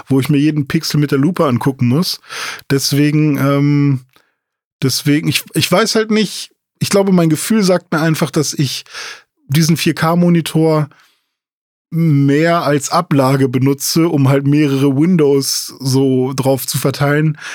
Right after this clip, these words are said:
und nicht so sehr, um, um halt wirklich, äh, vier K, ähm, Footage darauf mir anzuschauen.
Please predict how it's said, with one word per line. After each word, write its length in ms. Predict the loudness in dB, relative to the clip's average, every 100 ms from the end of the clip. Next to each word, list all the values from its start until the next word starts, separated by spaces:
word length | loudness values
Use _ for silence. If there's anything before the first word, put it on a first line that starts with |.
| -8
und 140 | -2 0
nicht 160 | 0
so 140 | 0 0
sehr, 500 | 2 2 2 0 -4 -12 -8
um, 640 | -2 0 2 2 2 -2 -8 _ _ _ _ _ _ _ _ -2
um 180 | 2 2
halt 240 | 2 0
wirklich, 420 | -2 0 -2 -2
äh, 380 | 0 2 2 -2
vier 260 | -4 -2 -2
K, 460 | 0 0 0 0
ähm, 440 | 0 0 0 0 -4
Footage 420 | -4 -2 -2 -4
darauf 300 | -2 -2 -2
mir 120 | -2 0
anzuschauen. 720 | -2 -2 -2 0 0 0